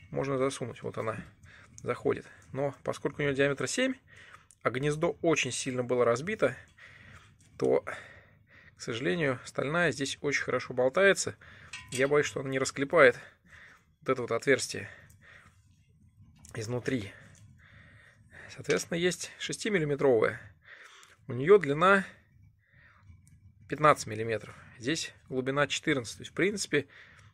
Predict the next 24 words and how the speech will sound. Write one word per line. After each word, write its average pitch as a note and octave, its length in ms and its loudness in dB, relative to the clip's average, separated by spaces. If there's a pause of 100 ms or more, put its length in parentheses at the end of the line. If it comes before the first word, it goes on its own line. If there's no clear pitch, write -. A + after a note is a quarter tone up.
(140)
можно C3 260 -4
чуть-чуть C3+ 300 -4
шлифануть. - 600 -4 (1000)
Да, C#3+ 260 -2
тут A#2+ 140 -10
даже A#2+ 320 0 (200)
ни B2 80 -4
одного C3 240 0
витка C3 280 0
резьбы C3 260 -4
не B2+ 80 -6
срежет. F3 440 6 (1080)
И D3+ 60 -4
вот C#3 100 2
эта C3+ 160 2
вот A#2 100 0
заклёпка D3 420 4
по - 120 -14
глубине B2 340 -2
туда D#3 320 2
зайдёт. C#3+ 460 2 (1120)
У A2+ 80 -10
неё D3+ 260 0
диаметр F3 480 4